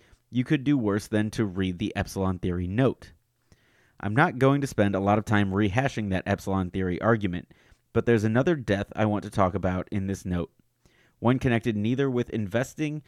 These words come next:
nor monetary policy. It's the death of cooperative game playing in American politics. I wrote a full note about this too, titled Virtue Signaling,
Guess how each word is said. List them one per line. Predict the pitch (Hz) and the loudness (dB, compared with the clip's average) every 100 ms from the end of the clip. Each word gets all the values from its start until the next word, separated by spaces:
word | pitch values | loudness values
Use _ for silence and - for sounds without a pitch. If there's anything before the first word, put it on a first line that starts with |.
| _ - | _ -8
nor | 110 113 120 | 2 4 4
monetary | 104 98 95 98 92 | 2 2 2 2 2
policy. | - 101 90 - - - _ _ _ _ _ | 2 0 0 -8 -18 -20 _ _ _ _ _
It's | - 147 - | -8 -8 -4
the | 107 | -4
death | 98 139 180 - _ | 2 2 0 -6 _
of | 117 110 - | 0 0 0
cooperative | 113 98 127 151 147 147 117 | 0 2 2 2 2 2 2
game | 107 107 | 2 2
playing | 98 95 90 92 | 0 0 0 -4
in | - | -2
American | 104 95 92 101 95 | 0 0 -2 -4 -2
politics. | - 110 92 - - - - _ _ _ _ _ _ _ _ | 2 4 4 -2 -12 -20 -20 _ _ _ _ _ _ _ _
I | - | 0
wrote | 113 180 | 4 6
a | 190 | 4
full | - 139 139 | 4 4 6
note | 110 110 | 6 4
about | 90 92 - | 4 -4 -4
this | 98 - | -6 -6
too, | - - 117 92 - _ _ - | -4 0 2 0 -6 _ _ -4
titled | - 107 101 98 - _ | 2 4 4 0 -6 _
Virtue | 95 131 147 123 | 0 0 2 0
Signaling, | 95 95 90 92 95 120 | -2 -4 -4 -4 -6 -10